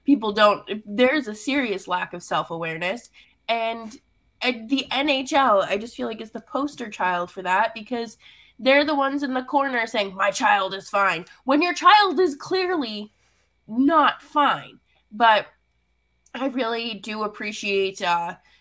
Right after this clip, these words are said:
you know, I think Nashville bringing in Barry Trotz is going to be a lot of, uh, a lot of fun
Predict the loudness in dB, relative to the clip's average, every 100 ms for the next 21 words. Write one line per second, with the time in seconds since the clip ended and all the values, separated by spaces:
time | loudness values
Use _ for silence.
0 | _ -4 2 2 2 0 -4 -2 0 0
1 | -2 -4 -2 -2 -6 -12 _ -20 -16 -14
2 | -6 -4 -2 -4 -4 -4 -4 -2 -2 -4
3 | -8 -4 0 0 -2 -10 -8 -4 -2 -2
4 | -4 -8 -6 -4 -4 -4 0 6 6 6
5 | 2 -2 -4 -6 -4 -2 0 -2 -8 _
6 | _ _ -2 0 0 2 4 4 2